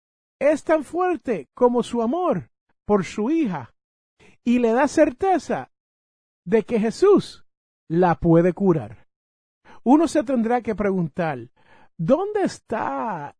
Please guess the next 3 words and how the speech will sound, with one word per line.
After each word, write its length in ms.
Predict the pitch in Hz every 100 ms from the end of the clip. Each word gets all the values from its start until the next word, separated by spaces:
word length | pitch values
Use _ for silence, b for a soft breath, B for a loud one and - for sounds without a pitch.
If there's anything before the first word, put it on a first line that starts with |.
| -
el 260 | 190 170
Cristo 720 | - 208 277 240 - 226 180
compasivo, 1120 | 135 196 180 - 156 - 175 196 214 160 123